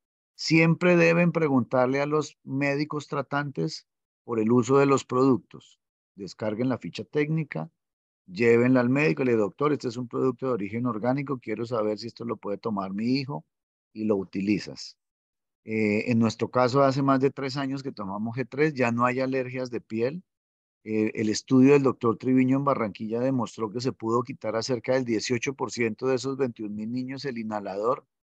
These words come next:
en niños con asma. Y ojo que estoy haciendo una afirmación que tiene estudios clínicos, por eso la estoy haciendo.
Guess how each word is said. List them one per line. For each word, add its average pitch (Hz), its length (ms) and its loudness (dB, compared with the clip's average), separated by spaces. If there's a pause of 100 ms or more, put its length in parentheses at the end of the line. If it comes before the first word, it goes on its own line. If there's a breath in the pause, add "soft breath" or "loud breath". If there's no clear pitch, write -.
(100)
en 110 200 -4
niños 123 360 2
con 117 200 2
asma. 92 440 0 (840)
Y 110 100 -4
ojo 135 180 4
que 151 80 -4
estoy 123 200 2
haciendo 139 320 2
una 147 160 2
afirmación 156 800 -2 (440)
que 117 100 -10
tiene 165 320 2
estudios 135 440 0
clínicos, 104 520 -6
por 98 240 -6
eso 110 180 0
la 135 120 2
estoy 107 260 0
haciendo. 104 420 -6